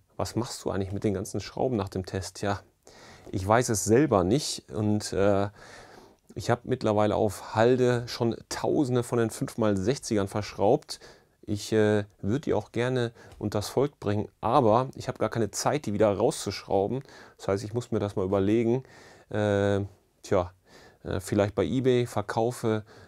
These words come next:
ähm, Kiefernbohlen mit, äh, tausend Schrauben reingedreht, weiß ich nicht. Oder wir machen dann mal einen, äh, Zuschauertreffen <laughs> und, äh, dann dürft ihr, wenn ihr Spaß dran habt, die Schrauben rausschrauben. Wer es als, äh,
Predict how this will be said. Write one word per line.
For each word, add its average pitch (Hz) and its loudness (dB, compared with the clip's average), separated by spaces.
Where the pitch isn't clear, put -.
ähm, 95 -2
Kiefernbohlen 110 2
mit, 110 -2
äh, 104 0
tausend 110 -2
Schrauben 104 -2
reingedreht, 104 -2
weiß 104 4
ich 98 -2
nicht. 90 -8
Oder 117 2
wir 107 4
machen 110 0
dann 107 0
mal 101 0
einen, 98 -2
äh, 92 -4
Zuschauertreffen 123 -2
<laughs> - -6
und, 113 2
äh, 110 4
dann 107 -2
dürft 107 0
ihr, 107 2
wenn 101 0
ihr 101 2
Spaß - -2
dran 107 -2
habt, - -4
die 107 0
Schrauben 117 2
rausschrauben. 110 -2
Wer 104 2
es - -10
als, - -2
äh, 104 0